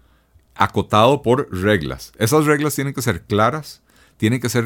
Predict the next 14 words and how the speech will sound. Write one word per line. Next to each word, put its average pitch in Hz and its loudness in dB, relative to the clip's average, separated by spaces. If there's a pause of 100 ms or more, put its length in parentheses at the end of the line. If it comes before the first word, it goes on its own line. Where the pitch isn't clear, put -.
fáciles 117 0
y 87 -6
sencillas 95 -6
de - -8
cumplir 101 -6 (300)
y 101 -6
tienen 101 -4
que 117 -6
ser 110 -2
iguales 107 0
para - -10
todo 78 -8
el 95 -2
mundo. 135 -2